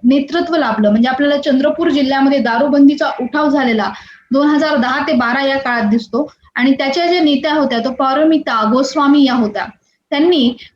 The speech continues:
महिलांनी तीनशे पन्नास किलोमीटर पायी दिंडी काढत नागपूर विधानसभा मोर्च-, अ, ह्याच्यावर मोर्चा केला आणि पाचशे अठ्ठ्याऐंशी ग्रामपंचायतींनी देखील दारूबंदीसाठी या मागणीचे ठराव पारित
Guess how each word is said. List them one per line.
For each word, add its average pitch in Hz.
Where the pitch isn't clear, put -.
महिलांनी 285
तीनशे 311
पन्नास 311
किलोमीटर 320
पायी 285
दिंडी 302
काढत 277
नागपूर 277
विधानसभा 294
मोर्च-, 269
अ, 233
ह्याच्यावर 277
मोर्चा 254
केला 233
आणि 262
पाचशे 339
अठ्ठ्याऐंशी 339
ग्रामपंचायतींनी 294
देखील 294
दारूबंदीसाठी 277
या 277
मागणीचे 254
ठराव 254
पारित 226